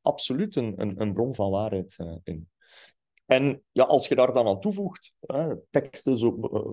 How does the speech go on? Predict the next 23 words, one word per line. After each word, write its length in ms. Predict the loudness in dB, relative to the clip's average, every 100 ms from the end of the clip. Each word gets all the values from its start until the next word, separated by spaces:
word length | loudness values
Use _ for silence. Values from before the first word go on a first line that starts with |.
| -8
bijvoorbeeld 420 | -4 -2 -2 -2
van 160 | -4
Jean-Baptiste 680 | -2 0 2 0 0 -6 -2
de 60 | -4
La 60 |
Salle, 340 | -2 0 0 0 _ _ _ _
hè, 160 | 0 0
Franse 460 | 2 2 2 0
pedagoog, 600 | 2 4 4 4 2 0 -10 _ _ _
hè, 180 | -2 0
die 140 | 2 4
aan 80 |
het 200 | 4 0 -2
einde 340 | 0 2 2
van 120 | 0
de 60 | -2
zeventiende 600 | 0 -2 -2 -4 -6 0
eeuw 160 | 2 2
een 120 | 0
boek 220 | -2 -2
publiceert, 760 | -6 -6 -6 -4 -2 -2 -6 -16
eh, 280 | -6 -4 -4 -6
eh, 240 | -4 -4